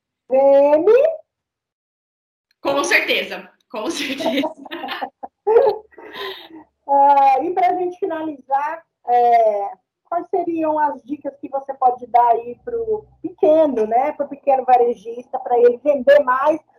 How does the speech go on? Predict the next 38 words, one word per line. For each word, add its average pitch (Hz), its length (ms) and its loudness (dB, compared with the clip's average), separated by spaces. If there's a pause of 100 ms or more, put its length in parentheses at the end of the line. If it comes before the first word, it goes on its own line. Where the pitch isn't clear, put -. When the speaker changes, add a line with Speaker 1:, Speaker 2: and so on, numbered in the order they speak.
Speaker 1:
Vamos 349 200 0
falar 330 260 2
aí 330 60 -2
que 349 80 -6
nós 330 160 -2
vamos 320 260 -4
a-, 294 280 0
a-, 247 200 -6
entrar, 277 800 -2
eu 233 120 0
acho 240 200 -2
que 262 240 -14 (380)
quando 269 100 -10
a 269 40 -2
gente 285 280 -6
fala 262 240 0
de 247 80 -8
estratégia, 254 480 -2
a 254 60 0
gente 254 200 -10
fala 240 280 0
de 233 160 -2
antecipar, 247 880 -2
né? 240 160 -2
De 226 160 -16
se - 200 -2
antecipar. 269 1040 -4 (260)
Speaker 2:
Uhum. 226 140 -16
Speaker 1:
Então, 294 240 -6 (240)
já 302 180 -2
seria 339 320 -2
uma 339 200 0
dica 311 460 -4
aí, 311 220 -2
ó, 285 260 4
pra 254 200 0
ele 294 260 0
já, 269 320 -4